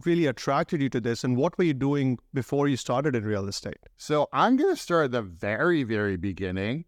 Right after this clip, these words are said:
Speaker 2: Back in the eighties, I think eighty-eight or eighty-seven or eighty-six, I was sixteen years old.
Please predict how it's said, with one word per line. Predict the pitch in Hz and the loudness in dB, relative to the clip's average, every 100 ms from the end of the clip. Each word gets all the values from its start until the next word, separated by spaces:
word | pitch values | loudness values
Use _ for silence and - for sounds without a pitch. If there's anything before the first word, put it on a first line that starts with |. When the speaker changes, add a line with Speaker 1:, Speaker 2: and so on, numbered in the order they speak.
| - | -2
Speaker 2:
Back | 135 175 208 | 2 2 2
in | 190 | 0
the | 160 | 0
eighties, | 151 151 113 107 131 170 - - | 0 0 0 -2 -2 -6 -14 -4
I | 113 | -4
think | 123 143 117 - | -2 -2 -4 -4
eighty-eight | 127 127 123 123 107 123 151 165 | -2 0 -2 -4 -2 0 0 -2
or | 104 92 | -4 -2
eighty-seven | 113 123 110 - 104 120 143 151 156 151 | 0 0 -2 -4 -2 0 0 0 -2 -4
or | - 104 104 | -4 -2 -2
eighty-six, | 104 117 117 101 - - - 113 120 95 101 - - - | 0 -2 -2 -4 -8 -16 -12 -2 0 0 -2 -8 -18 -6
I | 117 | -2
was | 135 135 | 0 0
sixteen | 160 143 156 147 | -4 -4 -2 0
years | 143 113 | 0 0
old. | 92 | -4